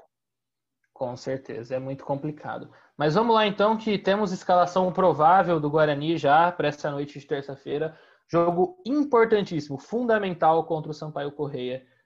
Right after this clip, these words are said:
no Brinco de Ouro. O Guarani deve ir a campo com Rafael Pin no gol, no lugar de Jefferson Paulino, que está lesionado. Pablo na lateral direita, substitui o titular Cristóvão.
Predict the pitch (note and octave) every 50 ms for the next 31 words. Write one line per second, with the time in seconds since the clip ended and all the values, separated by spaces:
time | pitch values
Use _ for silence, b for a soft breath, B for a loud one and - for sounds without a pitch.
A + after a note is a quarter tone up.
0 | b b C#3 C3+ C#3+ C3+ C3+ C#3+ C#3 - D3 C3+ B2+ B2+ A#2+ B2 B2+ C3 D3 D3+
1 | E3 F3+ G3+ A3 G#3+ G#3+ A3 A3 F#3+ G3 G#3 - - F#3+ G3 F#3+ F#3 F3+ - -
2 | F#3+ G3+ A3 A3+ A3 - A3+ G#3+ A3 - - G3 F#3 E3+ D3+ C#3+ D3 E3 E3+ F3
3 | F3 - G3+ F#3+ F#3 F3+ F3 - F#3 F#3 G#3+ A3 A3 F3 D#3+ D3+ D#3 F3+ G3+ G3+
4 | F#3 E3 D3+ C#3 D3 C#3+ C#3+ C#3+ C#3 C3+ C3 C#3+ C#3 C3+ - C#3 - - C#3+ C#3
5 | - C3+ B2+ B2+ B2+ C3+ C#3 C3+ - - C3+ - - B2+ A#2+ C3 C#3+ D3+ C#3+ D#3+
6 | D#3 C3+ C3 C3 C#3+ D#3 E3 F3+ b b b b b b _ - E3+ F3 G3+ G#3+
7 | G#3 F#3+ A3 A3 A3 F#3+ F3 E3 D#3+ D#3 D3+ D3+ D#3+ D3 D3 C#3+ C3+ C#3 C3 C3
8 | C#3+ D3+ D3 D#3 D3 - C3+ C#3 C3+ - - - C3+ C3+ C3+ - - - C3 A#2+
9 | A#2+ A#2+ - C#3 C3+ C3 - - - A#2+ A#2+ C3 C#3 C#3 D#3+ F3 F#3